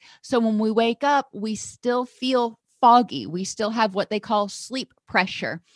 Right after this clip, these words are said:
that is caused by that adenosine still being in there, that residual. People may also have physical symptoms like heart palpitations or high blood pressure, panic attacks,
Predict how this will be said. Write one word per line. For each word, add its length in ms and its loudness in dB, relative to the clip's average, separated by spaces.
that 160 2
is 120 -4
caused 460 0
by 140 2
that 160 2
adenosine 600 -2
still 400 -4
being 440 -4
in 140 -4
there, 140 -4
that 200 -8
residual. 720 -4
People 300 2
may 160 4
also 260 2
have 240 2
physical 380 -4
symptoms 560 -6
like 160 0
heart 320 0
palpitations 880 0
or 80 -6
high 220 2
blood 360 0
pressure, 460 0
panic 460 -2
attacks, 560 0